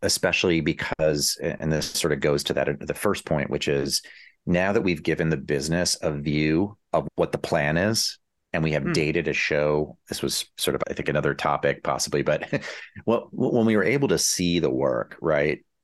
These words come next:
Speaker 1: Um,
Speaker 2: Yeah.
Speaker 1: and we had that visibility, you know, we saw initially when we finally got all the systems connected and we did, made a concerted effort,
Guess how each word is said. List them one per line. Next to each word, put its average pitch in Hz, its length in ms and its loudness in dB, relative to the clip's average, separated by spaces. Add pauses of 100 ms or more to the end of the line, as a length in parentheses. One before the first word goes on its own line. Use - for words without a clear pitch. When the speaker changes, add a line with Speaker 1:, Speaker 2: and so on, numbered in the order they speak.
(160)
Speaker 1:
Um, 73 380 0
Speaker 2:
Yeah. 131 80 0
Speaker 1:
and 80 100 2
we 78 80 2
had 78 300 0
that 76 160 0
visibility, 67 760 -2 (640)
you 98 80 2
know, 85 100 2
we 104 200 4
saw 95 480 4
initially 73 960 0
when 76 140 0
we 73 140 0 (340)
finally 82 380 0
got 78 260 0
all 73 100 2
the 71 80 0
systems 80 440 0
connected 71 540 0
and 73 200 -4
we 73 140 0
did, - 300 -4
made 78 260 2
a 73 80 2
concerted 73 480 0
effort, 76 220 -2